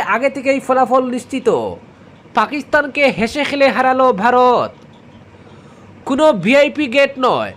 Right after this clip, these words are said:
শেষ শ্রদ্ধায় অগ্রাধিকার অনুগামীদের, নির্দেশ মুখ্যমন্ত্রী হিমন্তের।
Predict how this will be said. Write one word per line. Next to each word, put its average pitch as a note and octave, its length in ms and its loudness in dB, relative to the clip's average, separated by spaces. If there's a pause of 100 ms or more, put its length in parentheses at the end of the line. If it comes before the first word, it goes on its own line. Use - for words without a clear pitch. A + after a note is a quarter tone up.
(260)
শেষ B3+ 320 -2
শ্রদ্ধায় C#4+ 500 -2
অগ্রাধিকার C#4 560 0
অনুগামীদের, C4 760 -2 (420)
নির্দেশ B3 420 2 (140)
মুখ্যমন্ত্রী C4 720 -6
হিমন্তের। A#3+ 760 0